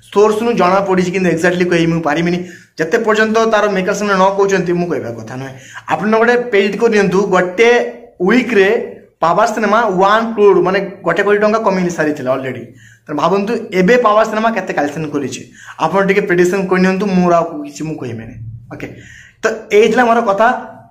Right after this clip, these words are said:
କୁହୁଡ଼ି ତାଠାରୁ ଟିକେ, ପାୱାର ଠାରୁ ଟିକେ ପଛରେ ଅଛି, ତାମାନେ କୁହୁଡ଼ି ଫ୍ଲପ୍ ନାହିଁ, କୁହୁଡ଼ି କିନ୍ତୁ ଫ୍ଲପ୍ ହେଇନି, ତା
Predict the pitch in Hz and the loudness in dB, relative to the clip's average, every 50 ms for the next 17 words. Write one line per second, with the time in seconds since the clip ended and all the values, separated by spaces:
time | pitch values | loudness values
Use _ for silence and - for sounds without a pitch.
0 | _ - 254 247 254 285 294 311 294 277 247 240 240 240 240 240 233 233 233 233 | _ -6 -2 0 2 4 4 4 4 4 2 2 2 0 0 0 0 0 0 0
1 | 240 220 208 214 214 214 214 214 214 190 208 196 - 208 202 190 196 202 185 180 | 2 4 4 4 2 2 0 -2 -2 -2 -4 -2 2 2 2 2 0 -4 -8 -6
2 | - 180 175 175 - 202 196 196 - 226 226 247 240 240 - 240 247 269 214 - | -2 -2 -2 0 0 -2 -2 0 0 0 0 0 -2 -2 -2 -2 -2 -2 -2 -2
3 | - 220 247 277 277 269 262 254 247 - - - - - - - - - - - | 0 2 2 2 2 0 0 0 0 -2 -4 -8 -12 -16 -20 -20 -20 -20 -20 -20
4 | - - - 226 226 240 240 254 262 - - - 233 190 202 208 214 233 220 185 | -18 -8 -4 -2 0 2 2 2 2 0 2 2 2 2 4 2 2 2 2 0
5 | - - - - - - - _ _ _ _ - - - - - | -2 -4 -8 -14 -18 -20 -20 _ _ _ _ 0 2 4 4 2